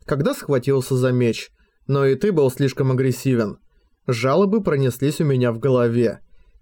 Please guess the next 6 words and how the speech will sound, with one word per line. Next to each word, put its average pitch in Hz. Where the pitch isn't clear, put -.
Серебристый 139
робот 139
пробился 131
через 127
фаервол 127
компании 143